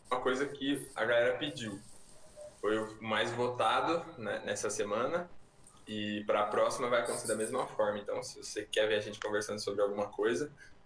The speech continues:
quer ouvir a nossa perspectiva sobre isso, estaremos abertos lá no, lá no Insta e você vai poder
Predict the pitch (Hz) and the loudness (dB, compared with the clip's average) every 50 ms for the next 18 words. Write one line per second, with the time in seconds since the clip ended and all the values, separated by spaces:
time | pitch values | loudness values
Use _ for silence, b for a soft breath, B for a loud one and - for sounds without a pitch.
0 | - - - - - 98 101 101 101 107 104 104 104 101 101 - 113 98 98 - | -20 -20 -18 -6 2 4 4 4 6 4 2 2 2 0 0 2 0 0 0 0
1 | 101 104 101 - - 107 101 - - 104 107 104 - 107 101 101 104 104 107 117 | 0 0 0 0 0 -4 -4 -4 -4 -4 -2 -2 0 -2 -2 -2 -2 -2 -2 -2
2 | - - - - - - - - - - - - - - - - - - - - | -2 -4 -6 -8 -10 -14 -18 -20 -20 -20 -20 -20 -20 -20 -20 -20 -20 -20 -20 -20
3 | - - - - - - 104 104 104 110 110 113 110 107 110 117 107 110 107 107 | -20 -12 -10 -4 0 2 4 4 4 4 2 2 0 0 0 2 2 4 4 4
4 | 107 117 - - 123 117 113 120 127 123 117 107 107 107 107 110 110 110 107 110 | 2 2 2 0 0 0 0 2 2 0 0 0 2 2 2 0 0 -2 -2 -4
5 | 123 127 - - 143 143 143 143 - - - - - - - - - 107 107 104 | -4 -6 -4 -2 -2 -2 -2 -4 -10 -18 -20 -20 -20 -20 -20 -14 -8 -6 -4 -2
6 | 107 104 101 101 104 104 - - 110 101 107 104 104 110 110 104 101 107 107 107 | -2 -2 -2 -2 -2 -2 -2 0 0 2 2 0 2 0 -2 -2 0 0 0 2
7 | 107 107 104 101 101 - - - - | 2 4 2 2 0 -2 -6 -12 -16